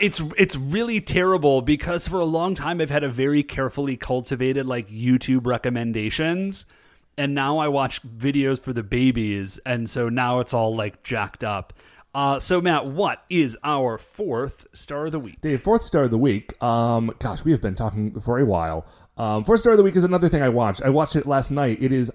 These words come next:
Speaker 2: on, uh, Netflix. It is a documentary about the game Go, and it's called The
Speaker 1: Oh,
Speaker 2: Sur-
Speaker 1: man.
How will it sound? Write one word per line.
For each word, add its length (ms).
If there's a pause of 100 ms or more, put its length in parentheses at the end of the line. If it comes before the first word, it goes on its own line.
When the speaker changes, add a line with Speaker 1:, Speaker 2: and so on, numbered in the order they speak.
Speaker 2:
on, 600 (380)
uh, 200
Netflix. 480
It 80
is 140
a 80
documentary 640
about 200
the 80
game 560
Go, 440
and 140
it's 140
called 300
The 60
Speaker 1:
Oh, 140
Speaker 2:
Sur- 60
Speaker 1:
man. 400